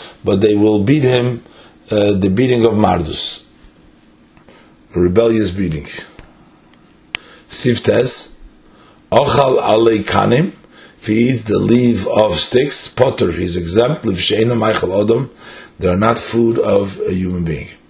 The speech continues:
Sif Yud. Ochal lulave gifanim. If he eats the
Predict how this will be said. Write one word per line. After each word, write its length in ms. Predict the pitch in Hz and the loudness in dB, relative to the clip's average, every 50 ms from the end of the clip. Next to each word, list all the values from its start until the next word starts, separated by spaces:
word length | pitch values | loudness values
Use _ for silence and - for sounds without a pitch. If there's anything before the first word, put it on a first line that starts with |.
| _ _ _ _ _ _ _ _ - - - - - _ _ | _ _ _ _ _ _ _ _ -20 -20 -20 -20 -20 _ _
Sif 420 | - - - 123 131 127 117 - | -4 -2 0 2 0 0 0 0
Yud. 400 | 98 98 107 123 143 147 - - - | 2 2 4 4 2 0 -2 -6 -6
Ochal 680 | - - 127 147 - - 151 139 135 123 120 - - | -2 0 0 2 2 2 2 2 2 0 -2 -2 -4
lulave 640 | 95 95 104 110 110 117 123 127 120 120 117 110 101 | -2 -2 0 2 2 0 2 2 2 2 2 0 0
gifanim. 540 | 95 98 - - - 92 95 98 117 151 - - _ _ _ _ _ _ _ _ _ - - - - - - _ - | -2 -2 -2 -2 -2 -2 0 0 -2 -2 -4 -8 _ _ _ _ _ _ _ _ _ -20 -20 -20 -20 -20 -20 _ -12
If 60 | - | -8
he 120 | - - | -8 -4
eats 400 | - 117 127 131 131 120 - - | -2 0 0 0 0 -2 -4 -6
the 720 | - - 107 101 98 92 92 90 90 87 85 82 80 - | -4 -2 -2 0 0 0 -2 -2 -4 -6 -6 -8 -10 -14